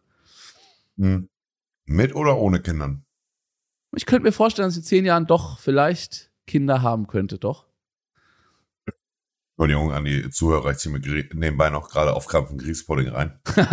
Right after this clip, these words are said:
Speaker 2: Auf Krampf ein Grießpudding.
Speaker 1: Auf
Speaker 2: Ja,
Speaker 1: Krampf, ja, ja.
Speaker 2: ich hab früher mal gesagt, ähm, ich kann mir absolut nicht vorstellen, Kinder zu haben, bevor ich fünfunddreißig bin.
Speaker 1: Mhm.
Speaker 2: Aber in zehn Jahren bin ich ja schon vielleicht et-, älter als fünfunddreißig und dann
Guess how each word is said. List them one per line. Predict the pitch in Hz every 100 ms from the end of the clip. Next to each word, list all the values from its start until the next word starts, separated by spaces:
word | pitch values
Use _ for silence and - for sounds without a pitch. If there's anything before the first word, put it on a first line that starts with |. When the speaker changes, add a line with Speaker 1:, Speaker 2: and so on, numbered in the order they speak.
| -
Speaker 2:
Auf | 151 127 -
Krampf | 139 135 120
ein |
Grießpudding. | 110 123 - 107 110 _ _ _
Speaker 1:
Auf | 71 127
Speaker 2:
Ja, | 151
Speaker 1:
Krampf, | 73 69
ja, | 71
ja. | 65 65 -
Speaker 2:
ich | - 135
hab | -
früher | 233 226
mal | 208
gesagt, | 175 165 175 -
ähm, | 143 143 143 139 - _
ich | - 120
kann | - 147
mir | 147 139 - -
absolut | 160 - 135
nicht | -
vorstellen, | 151 - 143 131 - _ _
Kinder | - 147 143
zu | 139
haben, | 135 135
bevor | 131 - 135
ich | -
fünfunddreißig | 123 110 131 170
bin. | - 190 247 _ _ _ _ _ _
Speaker 1:
Mhm. | 78 76
Speaker 2:
Aber | 139
in | 135
zehn | 131 160 160
Jahren | 143 143
bin | 165
ich | 156
ja |
schon | 139 139 131 - _ _ _ _ _
vielleicht | - 139 139
et-, | - - -
älter | 143 -
als | 113 -
fünfunddreißig | 131 117 110 117 147 143
und | 131
dann | 143 180 226